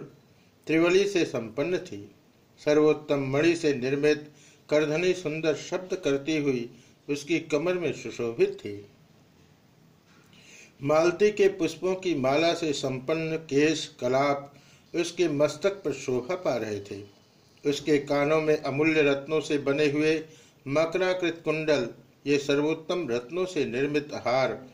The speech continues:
उसके वक्षस्थल को समुज्ज्वल बना रहा था। रत्नमय कंकण, केयूर, शंख और अंग-, अंगूठियां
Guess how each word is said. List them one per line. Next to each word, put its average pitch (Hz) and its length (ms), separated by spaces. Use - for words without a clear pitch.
उसके 143 280
वक्षस्थल 180 680
को 160 180
समुज्ज्वल 135 640
बना 120 280
रहा 101 220
था। - 420
रत्नमय 170 540
कंकण, 151 560
केयूर, 151 640
शंख 151 440
और 127 520
अंग-, 127 220
अंगूठियां 135 800